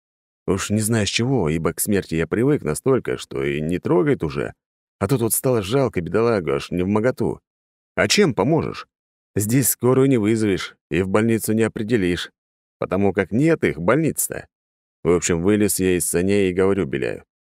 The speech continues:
«Отвези мужика ко мне в дом, пусть в котельной полежит в тепле. Оклемается, знать судьба, а не выживет, так на всё воля Божья». Сказал и пошёл дальше пешком. Потом за делами и вовсе забыл, пока через две недели меня истопник не спросил:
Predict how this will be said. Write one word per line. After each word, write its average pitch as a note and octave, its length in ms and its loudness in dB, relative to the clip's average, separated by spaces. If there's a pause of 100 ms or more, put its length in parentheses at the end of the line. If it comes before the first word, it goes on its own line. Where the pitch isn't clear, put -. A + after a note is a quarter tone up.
(520)
«Отвези G#2+ 480 0
мужика A2+ 480 -2
ко G#2+ 120 -2
мне G#2+ 200 0
в G2 40 -4
дом, G2 420 -4 (220)
пусть G#2+ 260 -2
в - 60 -12
котельной G#2 460 0
полежит F#2+ 440 -2
в - 60 -18
тепле. F2+ 440 -2 (800)
Оклемается, B2+ 1040 0
знать F#2+ 340 -2
судьба, G2+ 560 -2 (180)
а F#2 100 -2
не A2+ 140 0
выживет, A2+ 460 0 (480)
так F#2+ 180 0
на B2 100 2
всё A#2+ 220 0
воля A#2+ 260 2
Божья». E2 420 -6 (840)
Сказал A#2 580 2
и A#2 60 2
пошёл B2+ 400 0
дальше G2+ 320 0
пешком. C2+ 520 -6 (520)
Потом G2+ 340 2
за G2 100 0
делами G#2+ 420 2
и G2+ 80 4
вовсе B2 380 0
забыл, A#2+ 380 2
пока D#2 260 0
через E2 240 -2
две F2 160 0
недели G2 400 2
меня F2 280 2
истопник E2 460 -2
не C#2+ 80 -10
спросил: C#2+ 500 -6